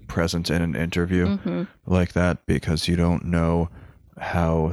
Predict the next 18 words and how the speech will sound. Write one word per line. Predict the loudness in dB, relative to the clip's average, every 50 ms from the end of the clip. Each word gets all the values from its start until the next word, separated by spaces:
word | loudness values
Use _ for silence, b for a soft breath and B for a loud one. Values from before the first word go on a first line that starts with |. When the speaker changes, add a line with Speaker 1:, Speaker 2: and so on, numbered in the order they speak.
| -2 -2
Speaker 1:
this | -2 -2 -2 -2
person | -4 -2 -2 -2 -2 -2 -2 -4
is | -4 -4
going | -2 -2 -2 0
to | 0 -2
react, | 0 0 0 0 2 0 0 0 -2 -4 -8 -14 -16 b b b b b b b b b _ _ _ -16 -6
uh, | -4 -4 -4 -2
around | 0 0 0 2 2 2 2 2 0 0
their | 0 0 0 0 0
ex. | 0 2 2 2 0 0 -2 -2 -2 -2 -4 -8 _ _ _ _ _ _ _ _ _ _ _ _ _ _ _ _ _ -12 -6
Uh, | -4 -2 -2 0 0 -2 -2 -2 -2
you | -4 -2 -2
know, | -2
Speaker 2:
Mm-hmm. | 0 0
Speaker 1:
maybe | 0 0 -2 0 0 0 0 0 0 -2 -2 -4 -10 -14 -12
they | -6 -4 -2 -2 0 0 0 -2 -2 -4 B B B B B B B B B B -6
wouldn't | 0 0 2 2 0 -2
say | -2 0 2 2 2 2 2 0 -2 -4 -8